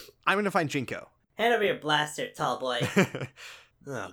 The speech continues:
Speaker 3: great. Now I'm being ordered around by a Jawa. Where did my life go so wrong?
Speaker 1: Probably at a very young age, Crud. Kobe, keep an eye on things.
Speaker 3: Whoa, whoa.
Speaker 1: And, uh, if things get too
Speaker 3: So
Speaker 1: hot, just go.
Speaker 2: What?
Speaker 1: If things get too hot, just go.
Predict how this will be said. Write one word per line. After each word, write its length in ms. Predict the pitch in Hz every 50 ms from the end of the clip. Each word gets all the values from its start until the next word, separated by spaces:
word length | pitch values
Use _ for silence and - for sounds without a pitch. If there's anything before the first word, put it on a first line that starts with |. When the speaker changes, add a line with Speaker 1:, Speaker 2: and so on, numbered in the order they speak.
| 90
Speaker 3:
great. 360 | - 113 101 104 104 98 92
Now 240 | 104 117 123 131 127
I'm 80 | 120 117
being 200 | 113 120 113 110
ordered 260 | 110 110 110 110 107
around 220 | 113 113 113 113 107
by 120 | 107 107
a 80 | 101 95
Jawa. 580 | - - 117 104 98 98 95 95 95 98 - - _ _ - - _ _ _ _ _ _ _ _ _
Where 140 | - 240 233
did 60 | 196
my 120 | 170 135
life 300 | 123 117 120 117 110 -
go 140 | - 123 98
so 180 | 87 - - 110
wrong? 340 | 104 104 104 104 98 101 104
Speaker 1:
Probably 500 | 107 147 180 196 202 208 214 202 196 190
at 100 | 170 143
a 40 | 117
very 320 | 101 98 135 170 180 196 190
young 160 | 190 185 175
age, 260 | 170 156 123 104 -
Crud. 300 | - - 113 110 107 101 98 - _ _ _ _ _ _ _ _ _
Kobe, 300 | - 196 214 196 208 202
keep 200 | - - 226 233
an 80 | 226 196
eye 180 | 165 143 123
on 80 | 113 101
things. 420 | - 104 95 85 - - - - - _ _ _ _ _
Speaker 3:
Whoa, 120 | - 113
whoa. 280 | - 131 185 165 104 -
Speaker 1:
And, 220 | - 131 139 135 131
uh, 200 | 127 127 127 120 135
if 160 | 139 143 135
things 240 | - 220 240 233 202
get 160 | - 202 -
too 120 | - 202
Speaker 3:
So 60 | 190
Speaker 1:
hot, 260 | 185 208 202 196 - - _ _ _ _ _ _
just 180 | - 175 - -
go. 280 | 175 139 104 87 - - _ _ _ _ _
Speaker 2:
What? 160 | - - 480 523 508 -
Speaker 1:
If 200 | 151 147 - -
things 260 | 175 196 220 233 -
get 240 | - 202 208 214 -
too 180 | - 202 180 160
hot, 340 | - 233 226 196 190 170 - - _ _ -
just 340 | - 165 180 175 - -
go. 400 | - 220 240 214 170 127 104 -